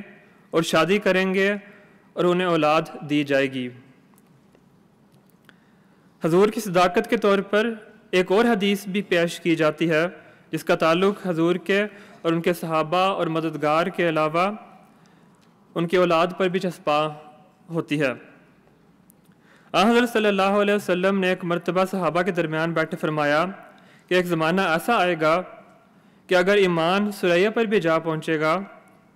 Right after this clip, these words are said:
तो उनमें से एक बंदा, तो इनमें से एक बंदा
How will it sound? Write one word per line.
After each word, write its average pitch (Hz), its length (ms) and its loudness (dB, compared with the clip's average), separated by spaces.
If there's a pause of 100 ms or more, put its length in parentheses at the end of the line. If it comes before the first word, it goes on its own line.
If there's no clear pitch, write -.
(600)
तो 170 80 -2
उनमें 202 240 4
से 202 260 2
एक 196 160 -4
बंदा, 170 340 0 (460)
तो 165 60 -4
इनमें 208 240 2
से 226 140 0
एक 175 120 -2
बंदा 165 320 0